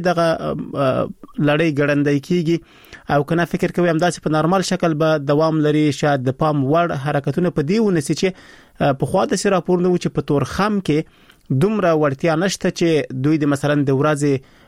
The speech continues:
له سلو زیات مهاجرین یا کډوال دې خوا ته راوړي، ځکه په دې وروستیو کې په تورخم کې نښته هم وشوه، هلته هغه سرحدي تاسیسات، هغه کم-، کمیساري ته هم زیان واوښته. له اپری-، د اپریل لسمې وروسته به فکر کوئ کوم غټ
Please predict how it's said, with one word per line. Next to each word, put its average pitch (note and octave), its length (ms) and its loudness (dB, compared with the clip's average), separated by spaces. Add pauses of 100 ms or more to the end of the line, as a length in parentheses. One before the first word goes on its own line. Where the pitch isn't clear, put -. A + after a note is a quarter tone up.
(100)
له C3 280 2
سلو C#3 340 0
زیات C#3+ 380 -2
مهاجرین C3 580 2
یا B2+ 140 2
کډوال C#3 420 0
دې C3 200 -2
خوا B2 100 0
ته C3 140 -2
راوړي، A#2+ 480 2
ځکه C#3 220 -2
په C3+ 60 0
دې B2 60 0
وروستیو C3 380 0
کې C#3 120 -6
په - 40 -4
تورخم D3 400 0
کې C#3+ 140 0 (400)
نښته D#3+ 440 0
هم F3+ 180 0
وشوه، E3 300 0 (140)
هلته C#3+ 260 0
هغه C3 120 0
سرحدي C3 380 0
تاسیسات، C#3 720 0
هغه B2+ 160 0
کم-، B2+ 240 0 (220)
کمیساري B2+ 380 0
ته C3+ 200 0
هم D3+ 80 2
زیان E3 320 0
واوښته. B2+ 540 0 (720)
له F3+ 180 0 (140)
اپری-، A3 320 0
د F#3 180 0
اپریل A3 260 0
لسمې G#3 360 0
وروسته G#3 280 -2
به E3 120 0
فکر F3+ 260 -2
کوئ G3+ 240 2
کوم F3 240 -2
غټ D3 420 -4